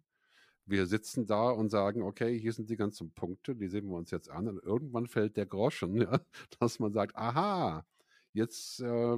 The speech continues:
das hängt ja so alles zusammen und diese Entscheidung ist für mich jetzt einfach logisch und emotional auch, äh, auch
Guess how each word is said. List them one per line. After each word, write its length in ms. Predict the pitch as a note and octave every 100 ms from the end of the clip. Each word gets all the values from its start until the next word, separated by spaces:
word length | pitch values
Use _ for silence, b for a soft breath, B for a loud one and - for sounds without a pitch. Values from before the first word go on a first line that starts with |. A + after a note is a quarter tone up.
| A2+
das 180 | A2 -
hängt 220 | B2 -
ja 80 | A2+
so 200 | B2 A#2
alles 280 | A#2 B2+ -
zusammen 400 | G2 F#2 C#3+ C3
und 180 | G#2+
diese 180 | A#2 A#2
Entscheidung 500 | A#2+ - F2 G#2+ A#2+
ist 120 | G#2
für 120 | - G2+
mich 220 | G#2+ -
jetzt 180 | A#2 -
einfach 440 | G2 - A2+ - _ b b b
logisch 540 | F2+ F2 G#2+ A#2+ -
und 140 | G2 D2+
emotional 720 | F#2+ F#2 - E2+ C#2+ D#2 G2+
auch, 340 | C#3+ - _ -
äh, 40 |
auch 600 | D3 - - - D#3+ -